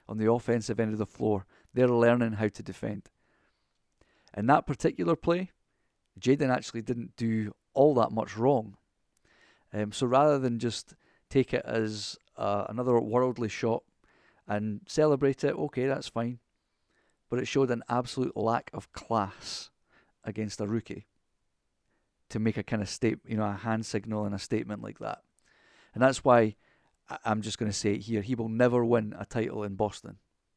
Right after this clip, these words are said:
And I look forward to that team getting humbled soon enough. Because I don't think I need to say any more about someone like Marcus Smart either. He is notorious for being controversial, and he was at it too.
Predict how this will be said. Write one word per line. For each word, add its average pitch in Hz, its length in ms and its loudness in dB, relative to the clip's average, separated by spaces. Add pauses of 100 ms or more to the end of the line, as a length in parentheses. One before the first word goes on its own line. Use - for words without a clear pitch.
(300)
And 113 100 -4
I 113 40 2
look 117 180 -2
forward 110 500 4 (260)
to 117 80 -6
that 107 220 -4
team 110 220 -4
getting 107 200 -6
humbled 104 480 -6
soon 110 240 -6
enough. 104 440 -8 (680)
Because 113 160 0
I 113 60 8
don't 123 220 4
think 117 200 0
I - 20 0
need 110 160 -4
to 117 80 -6
say 110 300 -2
any 131 220 0
more 113 420 0 (420)
about 104 240 -6
someone 110 320 -4
like 104 140 -2
Marcus 110 420 -2
Smart 113 400 -4
either. 120 320 0 (880)
He 113 160 -2
is 110 160 4
notorious 123 840 -6 (600)
for 107 100 -6
being 110 220 -2
controversial, 110 800 -4 (300)
and 98 120 -10
he 117 100 -2
was 110 160 0
at 113 220 2
it - 160 -8
too. 120 240 -6